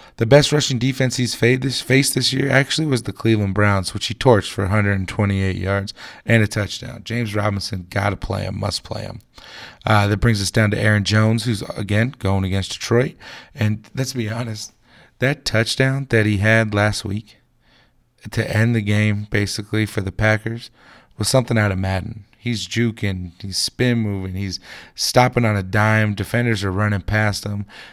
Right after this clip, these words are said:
Uh, it was a thing of beauty. Aaron Jones has gotta get it going. He's gonna get it going, especially against that Detroit defense. And the Packers always look to run the ball before they look to throw. So I'm looking for Jones to be in the twenties.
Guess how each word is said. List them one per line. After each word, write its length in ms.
Uh, 200
it 80
was 160
a 60
thing 200
of 140
beauty. 380
Aaron 260
Jones 300
has 80
gotta 280
get 140
it 80
going. 540
He's 280
gonna 260
get 160
it 100
going, 500
especially 400
against 260
that 160
Detroit 400
defense. 460
And 340
the 60
Packers 420
always 480
look 220
to 100
run 180
the 80
ball 260
before 320
they 120
look 240
to 80
throw. 320
So 480
I'm 160
looking 220
for 240
Jones 400
to 80
be 160
in 80
the 80
twenties. 600